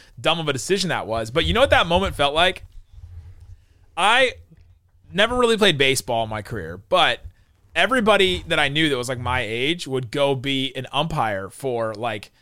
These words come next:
like, Little League or even, like, younger,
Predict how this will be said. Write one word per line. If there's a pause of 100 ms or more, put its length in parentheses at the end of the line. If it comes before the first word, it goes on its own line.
(320)
like,
Little
League
or
even,
like,
younger,